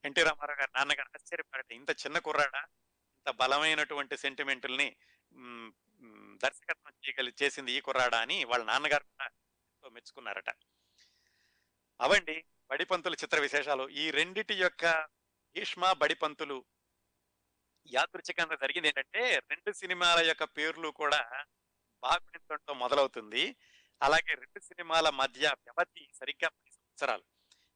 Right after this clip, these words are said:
పంతొమ్మిది వందల అరవై రెండులో భీష్మ వస్తే, పంతొమ్మిది వందల డెబ్బై రెండులో బడిపంతులు వచ్చింది. ఎన్టీ రామారావు గారి నటన ప్రతి సినిమాలోనూ పరాకాష్ఠ ఉంది. ముఖ్యంగా ఈ వృద్ధ పాత్రలో నటించినప్పుడు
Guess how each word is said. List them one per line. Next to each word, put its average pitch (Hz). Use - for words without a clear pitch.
పంతొమ్మిది 151
వందల 139
అరవై 135
రెండులో 135
భీష్మ -
వస్తే, 139
పంతొమ్మిది 131
వందల 139
డెబ్బై 117
రెండులో 135
బడిపంతులు 123
వచ్చింది. 101
ఎన్టీ 120
రామారావు 131
గారి 110
నటన 117
ప్రతి -
సినిమాలోనూ 143
పరాకాష్ఠ 139
ఉంది. -
ముఖ్యంగా 151
ఈ 123
వృద్ధ 113
పాత్రలో 147
నటించినప్పుడు 143